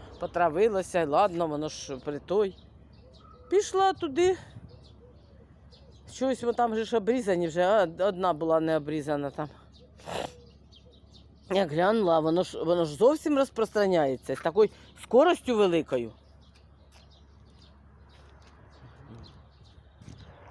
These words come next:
Ну, низ, звісно, не за все пообрізати. Тут вон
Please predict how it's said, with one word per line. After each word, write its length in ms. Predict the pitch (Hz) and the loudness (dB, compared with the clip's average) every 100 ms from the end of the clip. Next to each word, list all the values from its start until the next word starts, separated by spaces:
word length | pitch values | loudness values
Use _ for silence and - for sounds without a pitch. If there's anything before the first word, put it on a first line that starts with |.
| - - - - - 135 | -20 -20 -20 -20 -20 -10
Ну, 120 | 151 | -6
низ, 240 | 165 214 - - - - | -2 -2 -2 -10 -10 -2
звісно, 420 | 196 147 - 135 | 0 -2 -4 -4
не 180 | 143 160 | -2 0
за 160 | 175 - - - | 0 -2 -10 -20
все 220 | - 175 | -2 0
пообрізати. 680 | 127 127 120 127 131 131 156 | 0 -2 -2 -2 0 0 -4
Тут 160 | - - | -12 -8
вон 160 | 143 | -6